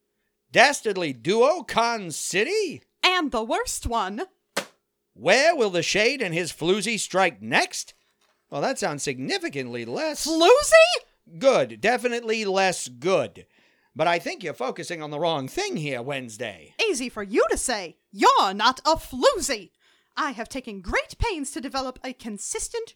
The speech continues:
Speaker 2: crime-fighting character with a unique style and personality, and this is what I get? Floozy? Floozies don't have pockets!
Speaker 1: I don't know how this happened.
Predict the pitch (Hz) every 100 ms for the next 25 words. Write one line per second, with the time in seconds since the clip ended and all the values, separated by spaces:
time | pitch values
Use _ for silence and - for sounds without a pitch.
0 | - - 370 370 - 339 349 330 - 339
1 | 277 - 214 - - _ 262 240 214 196
2 | 202 240 640 - - 415 359 302 247 -
3 | 440 403 320 403 381 359 311 269 254 254
4 | 233 - _ 202 196 175 240 554 - -
5 | 330 - 320 339 - 285 277 233 202 381
6 | 539 - _ _ _ _ _ _ _ _
7 | - 180 196 370 453 571 571 - _ _
8 | _ _ - 381 605 571 403 349 226 -
9 | 466 508 - _ 392 370 - - _ -
10 | 762 719 587 - - - - _ _ _
11 | _ _ _ 131 165 131 240 311 - 190
12 | 143 190 160 185 180 185 185 277 - 156
13 | 95